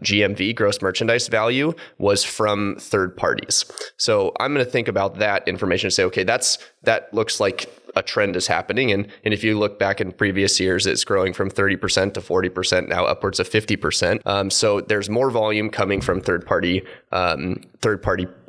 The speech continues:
uh, entities. And I think that we can infer that that is because that's where Amazon wants their growth to be positioned. They're creating, they've created a platform and they want other participators to come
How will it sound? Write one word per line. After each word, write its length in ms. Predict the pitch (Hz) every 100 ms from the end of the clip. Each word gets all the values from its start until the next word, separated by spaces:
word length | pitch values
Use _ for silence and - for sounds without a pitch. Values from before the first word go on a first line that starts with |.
| -
uh, 160 | 92 73
entities. 640 | - 117 - - 90 127 - - - -
And 400 | 101 98 95 90 - -
I 80 | 95
think 300 | 120 113 -
that 200 | 95 -
we 100 | 104 104
can 160 | 101
infer 460 | 95 - 135 127 110
that 200 | 95 98
that 180 | 101 98
is 100 | -
because 440 | 92 107 92 90
that's 240 | 107 107
where 140 | 101 -
Amazon 380 | 95 92 95 90
wants 240 | 90 -
their 120 | 92
growth 580 | - 85 85 - - -
to 120 | -
be 460 | 87 95 90 85 87
positioned. 540 | - 98 73 - -
They're 200 | 95 98
creating, 420 | 98 107 95 95 -
they've 160 | 95
created 300 | - 101 92
a 40 | -
platform 500 | 120 117 - 117 107
and 100 | 95
they 60 |
want 260 | 92 90 - -
other 200 | 101 101
participators 880 | 92 - 98 - 98 90 110 95 -
to 80 | 104
come 400 | - 92 92